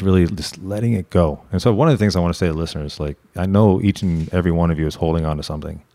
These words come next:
And it's like, it's poison, and that's poison that you're drinking, thinking it's gonna affect somebody else or it's gonna help you.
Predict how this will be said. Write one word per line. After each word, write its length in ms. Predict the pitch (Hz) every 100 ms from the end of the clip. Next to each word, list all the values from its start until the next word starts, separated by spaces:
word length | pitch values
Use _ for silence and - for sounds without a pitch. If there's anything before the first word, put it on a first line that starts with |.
| _ _ _ - - _ _ _ _ _ _ _
And 380 | 95 85 80 76 - _ _ _ _ _ _ _ _ _ _ _ _ _ _ _ -
it's 100 | 113
like, 140 | 104 - _ _ _ _ _ _ _
it's 200 | 107 - -
poison, 520 | - 117 98 76 71 71
and 160 | - 87
that's 180 | 90 -
poison 360 | - 120 110
that 120 | 104 87
you're 120 | 98
drinking, 640 | 87 92 87 76 73 - - _ _ _
thinking 340 | - 107 107 87
it's 160 | 80
gonna 360 | - 85 80 80
affect 360 | 80 - 92 -
somebody 300 | 95 82 80
else 320 | 80 76 73
or 120 | -
it's 80 | 78
gonna 140 | - 76
help 200 | 73 -
you. 160 | 71